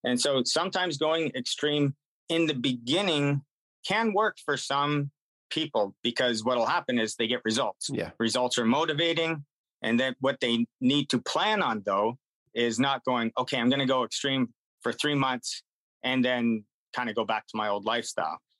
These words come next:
Speaker 1: You need to slowly kinda integrate out of that extremism if you choose to take that route temporarily in the beginning.
Speaker 2: Yeah. Oh, man, it's amazing. So all of that stuff is in your book, Get Off Your Ass.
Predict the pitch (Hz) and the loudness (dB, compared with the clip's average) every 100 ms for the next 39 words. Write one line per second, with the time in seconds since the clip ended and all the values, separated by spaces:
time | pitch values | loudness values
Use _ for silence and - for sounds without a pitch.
0 | _ - 135 139 120 123 113 - - - | _ -2 0 2 2 2 0 -2 -4 -4
1 | - - 131 139 147 147 139 127 117 110 | -2 -2 0 2 4 4 2 2 2 0
2 | 104 _ _ _ 131 117 120 127 123 120 | -4 _ _ _ -4 -2 -2 -2 0 0
3 | 120 113 110 - _ _ _ _ _ 127 | 0 0 -2 -6 _ _ _ _ _ -2
4 | 139 135 110 117 110 - 117 - - 127 | 0 0 -2 -2 -2 -6 -8 -6 -2 0
5 | 117 110 101 101 95 _ _ _ 107 - | 2 0 -2 -4 -6 _ _ _ -4 -2
6 | 120 110 98 - 123 110 - 131 113 107 | 0 0 -2 0 0 0 -4 -4 -4 -4
7 | 98 113 110 110 110 101 104 104 98 101 | -2 0 -2 -2 -6 -2 0 0 0 -2
8 | 98 92 95 92 87 - _ _ _ 107 | -4 -2 -4 -4 -6 -12 _ _ _ -6
9 | 101 101 92 117 _ _ 95 95 95 95 | -4 -4 -8 -16 _ _ -12 -6 -2 -2
10 | 80 - 85 98 98 90 82 101 - 117 | -2 -4 -2 -2 0 -2 -2 -6 -2 -2
11 | 117 104 104 - 110 101 107 95 - 110 | 0 0 -2 -4 -4 -2 -4 -6 -6 -2
12 | 101 87 69 - - _ _ _ _ 92 | 0 0 -2 -8 -12 _ _ _ _ -2
13 | 87 87 85 73 - | -2 0 -2 -2 -4